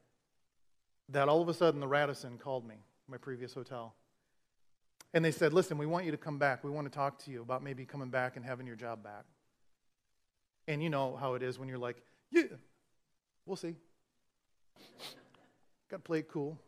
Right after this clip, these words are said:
What we talking here?" You know, and it's kinda one of those things. But I wanted to just jump out of the gates.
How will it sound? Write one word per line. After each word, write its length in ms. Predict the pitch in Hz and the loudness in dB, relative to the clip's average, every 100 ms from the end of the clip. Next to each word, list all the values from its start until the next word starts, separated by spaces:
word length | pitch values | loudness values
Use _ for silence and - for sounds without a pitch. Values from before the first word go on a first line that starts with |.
| _ | _
What 100 | 170 | -4
we 80 | 170 | -4
talking 320 | 175 165 165 | 2 2 2
here?" 220 | 151 160 170 | -8 -10 0
You 120 | 170 | 6
know, 180 | 156 139 - - - | 6 4 -4 -20 4
and 100 | 190 | 6
it's 120 | 170 | 6
kinda 180 | - 185 | 6 6
one 140 | 170 165 | 8 10
of 80 | |
those 180 | 160 156 | 10 8
things. 460 | - 160 160 147 - _ _ _ _ _ _ _ | 4 0 0 -6 -14 _ _ _ _ _ _ _
But 120 | - 165 | 8 8
I 20 | |
wanted 240 | 180 165 | 10 6
to 60 | 143 | 4
just 220 | 131 127 | -4 -6
jump 240 | 117 143 143 | -2 4 4
out 100 | 131 | 4
of 80 | |
the 80 | 120 | 0
gates. 380 | 117 151 147 - | -2 -2 -2 -10